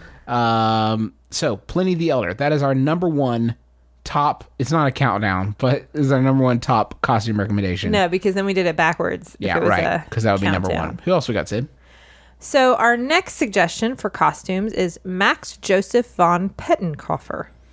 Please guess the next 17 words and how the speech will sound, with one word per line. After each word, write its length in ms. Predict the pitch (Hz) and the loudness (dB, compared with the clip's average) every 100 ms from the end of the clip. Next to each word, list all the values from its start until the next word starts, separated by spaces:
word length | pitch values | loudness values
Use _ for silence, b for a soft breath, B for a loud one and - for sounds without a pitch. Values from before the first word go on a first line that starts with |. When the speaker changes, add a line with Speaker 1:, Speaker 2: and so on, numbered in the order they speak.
| - | -20
Speaker 2:
Do 100 | - | -2
you 60 | 202 | -2
remember 240 | 254 226 | 0 -2
him, 180 | 156 151 | -4 -6
Justin? 420 | - - - 175 - | -8 -10 -10 0 2
Speaker 1:
I 440 | 123 117 123 117 - | 4 2 -4 -6 -4
don't 360 | 147 180 180 - | 0 2 2 -2
remember 440 | 92 90 90 82 | -2 -2 -2 -2
him. 440 | 80 92 95 78 95 | -2 -2 -2 -2 -2
What 160 | 131 | 0
was 140 | 139 127 | 0 2
his 240 | 131 135 | 2 2
story? 520 | - 90 - - - - b b b b - | -2 -4 -4 -8 -12 -20 b b b b -16
Speaker 2:
So, 440 | - 254 233 220 | -2 2 2 2
uh, 460 | - 214 208 196 - | 2 2 4 2 0
Max 460 | 240 285 339 - 285 | 0 0 0 -6 0
was, 400 | 247 226 226 | 2 4 2